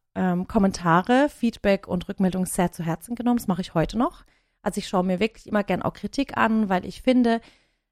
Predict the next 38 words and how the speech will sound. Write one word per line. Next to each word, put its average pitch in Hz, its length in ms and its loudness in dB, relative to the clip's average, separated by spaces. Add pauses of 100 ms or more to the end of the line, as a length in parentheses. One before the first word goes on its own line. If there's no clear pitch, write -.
(100)
dass 254 180 4
man 240 140 8
ja 208 140 6
auch 196 180 2
nur 226 220 4
durch 208 240 2
Kritik, - 680 -4 (400)
konstruktive 175 560 2
Kritik - 360 -14
wohlgemerkt, 180 500 0 (320)
nur 220 80 6
dadurch 196 300 4
weiterkommt. - 640 -4
Das - 140 -10
heißt, 180 240 -2
wenn 202 100 2
mir 202 120 6
jemand 175 300 2
sagt, 185 380 -8
"Schau 190 160 0
mal, 294 300 2 (120)
ähm, 196 560 0
das 220 200 2
und 190 120 0
das 269 380 0
könntest 214 400 -6
du 196 140 -4
eventuell 180 720 0
so 214 240 6
machen, 311 340 2 (540)
finde 214 200 4
ich, 160 180 0
kann 220 140 2
ich 196 140 2
was 180 140 -2
für 190 100 -2
mich 170 240 0
rausnehmen." 233 480 2